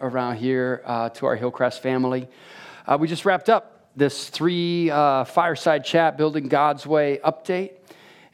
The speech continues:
And, uh, you guys could be praying. Um, uh, an elder and myself, we're gonna go meet with, uh, the farmer tomorrow.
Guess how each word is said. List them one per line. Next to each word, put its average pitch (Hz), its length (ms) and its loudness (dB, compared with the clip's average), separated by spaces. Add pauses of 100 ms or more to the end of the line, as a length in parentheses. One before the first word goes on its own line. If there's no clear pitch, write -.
And, 139 280 2
uh, 135 140 4
you 139 180 -2
guys 147 240 4
could 147 100 -4
be 143 100 2
praying. 151 560 0 (140)
Um, 123 640 -2 (260)
uh, 113 500 -8 (360)
an 127 140 -4
elder 147 500 2
and 131 100 -2
myself, 135 440 0
we're 135 60 -6
gonna 127 120 0
go 123 100 0
meet 135 220 -2
with, 131 320 -4
uh, 123 300 0
the 107 80 -12
farmer 143 480 -2
tomorrow. 147 720 -2